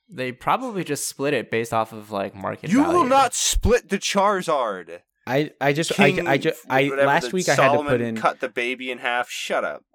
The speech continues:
Speaker 3: La-, last week I had to put in a disclaimer about the audio. I don't wanna have to do that, so I just wanna apologize at the top here, or in the middle, I guess. Uh, Chandler, Chandler's, Chandler is very wildly varying the, the, the, the distance between him and his microphone.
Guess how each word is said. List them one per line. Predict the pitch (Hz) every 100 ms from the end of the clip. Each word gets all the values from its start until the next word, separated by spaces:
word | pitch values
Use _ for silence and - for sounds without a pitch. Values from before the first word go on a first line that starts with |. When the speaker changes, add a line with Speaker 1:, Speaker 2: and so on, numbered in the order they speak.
| _ -
Speaker 3:
La-, | 139 139 -
last | 143 151
week | 165
I | 156
had | 143
to |
put | 127 123
in | 120
a | 110
disclaimer | 104 - 117 107 110 117
about | 104 95 82
the | 87
audio. | 92 101 113 117 -
I | 120
don't | 127
wanna | 127
have | 127 -
to |
do | 101 104
that, | 104 -
so | 123
I |
just | 131
wanna | 147
apologize | 135 - 123 120 117 107
at | 113 -
the |
top | - 110 104
here, | - 104 98
or | - 117
in | 131
the |
middle, | 156 113 98 90
I | 95
guess. | 98 98 98 - _ _
Uh, | 110 110 110
Chandler, | - 156 180 175 156 -
Chandler's, | - 170 180 143 117 - -
Chandler | - 165 147
is | 107 95 -
very | 117 113 123 120 107
wildly | 107 120 151 127 113
varying | 110 104 95 95
the, | 104 101 -
the, | 107 101
the, | 95 104
the | 98
distance | 107 127 131 117 98
between | 107 - 104
him | 104 120
and |
his | 113
microphone. | 104 104 - 127 127